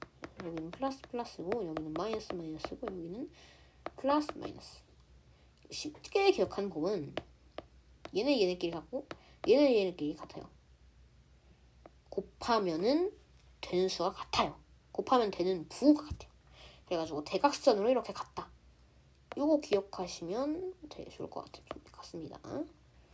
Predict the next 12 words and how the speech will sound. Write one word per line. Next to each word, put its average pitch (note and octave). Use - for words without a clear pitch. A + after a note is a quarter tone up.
그래서 D4
이렇게 F3
풀었고요. A#3
자, D#3+
천구십삼 C4
번부터 B3
천구십육 F#3+
번. -
자, D#3+
A가 A3+
영보다 B3+
크고 C#4+